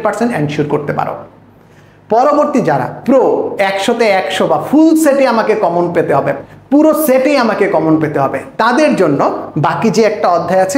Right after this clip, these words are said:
সেটাও যদি অ্যাড করে নাও, তোমার preparation হবে একশোতে একশো। এমসিকিউ এর জন্য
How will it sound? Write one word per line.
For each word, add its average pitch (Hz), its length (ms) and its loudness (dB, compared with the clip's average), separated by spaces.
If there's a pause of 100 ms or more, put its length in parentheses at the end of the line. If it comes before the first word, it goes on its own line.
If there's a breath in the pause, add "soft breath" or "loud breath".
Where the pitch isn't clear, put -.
সেটাও 160 320 0
যদি 165 200 2
অ্যাড 165 240 -2
করে 190 200 2
নাও, 254 100 0 (140)
তোমার 147 260 -2
preparation 147 460 -2
হবে 156 120 0 (160)
একশোতে 139 400 -6
একশো। - 200 -6 (600 loud breath)
এমসিকিউ 269 480 0
এর 233 120 2
জন্য 269 160 2